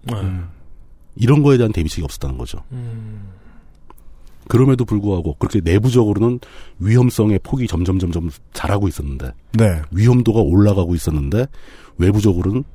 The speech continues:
Speaker 3: 큰 성과를 올리게 되죠.
Speaker 1: 음.
Speaker 3: 그게 바로 이천십사 년 사월 일일일일에 벌어졌던 뉴스K 개국입니다.
Speaker 1: 네.
Speaker 3: 아, 뭐 이게 뉴스K 방송이 어떤 품질로 만들어졌는지 어떤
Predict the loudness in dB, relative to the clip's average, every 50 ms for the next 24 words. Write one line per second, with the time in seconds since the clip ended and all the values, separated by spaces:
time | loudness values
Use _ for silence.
0 | -20 -20 -14 -12 -10 -2 0 0 2 2 0 0 0 0 -2 -2 -2 -2 -4 -6
1 | -8 -8 -10 -10 -12 -14 -20 -20 -20 -16 -14 -12 -12 -12 -12 -14 -4 0 2 2
2 | 2 2 2 0 0 0 -2 -4 -8 -16 -18 -20 -20 -20 -20 -20 -10 -6 -6 -2
3 | 0 0 0 0 -2 -4 -6 -2 -2 0 0 2 2 2 0 0 0 0 0 2
4 | 0 0 0 0 -2 -2 -2 -2 -4 -2 -4 -4 -4 -4 -6 -8 -8 -8 -8 -6
5 | -6 -8 -14 -18 -10 -4 -4 -4 -4 -6 -6 -4 -4 -4 -2 -4 -6 -6 -6 -12
6 | -12 -12 -12 -12 -14 -16 -16 -12 -8 -6 -4 -4 -4 -6 -8 -10 -10 -12 -14 -16
7 | -16 -18 -18 -20 -20 -20 -20 -20 -20 -20 -20 -20 -18 -18 -14 -8 -6 -6 -4 -4
8 | -4 -6 -6 -8 -6 -6 -6 -6 -6 -8 -8 -2 0 0 0 -2 -6 -10 -4 -4
9 | -4 -4 -2 -2 -2 0 0 0 0 2 2 2 2 4 2 2 2 0 0 0
10 | 0 0 0 -2 -2 -2 0 0 0 0 0 0 0 0 0 0 0 -2 -2 -2
11 | -2 -2 -2 -2 -2 -2 0 0 0 2 0 0 -2